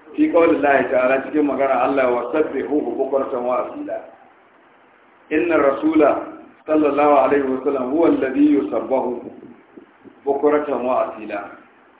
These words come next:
Ai annabi shi na za a wa tasbihi, "Wa sabbihuhu", ku yi mai tasbihi, annabi a kan ba Allah cewa yi ku yi ma Allah tasbihi ba, suka ce to ba Allah aka nufi ba, annabi aka nufi.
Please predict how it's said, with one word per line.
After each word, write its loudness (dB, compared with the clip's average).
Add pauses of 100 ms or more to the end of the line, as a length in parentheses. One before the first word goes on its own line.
(120)
Ai 4
annabi 0
shi -4
na 0
za 4
a 4
wa 8
tasbihi, -8
"Wa -4
sabbihuhu", -2
ku 0
yi 2
mai 0
tasbihi, -2
annabi 0
a -2
kan -8 (2000)
ba 4
Allah 2
cewa 6
yi 6
ku 2
yi 4
ma 4
Allah 2
tasbihi -2
ba, 0 (540)
suka 0
ce 0
to 0
ba 4
Allah 2
aka -4
nufi -10
ba, -12 (280)
annabi -2
aka -2
nufi. -10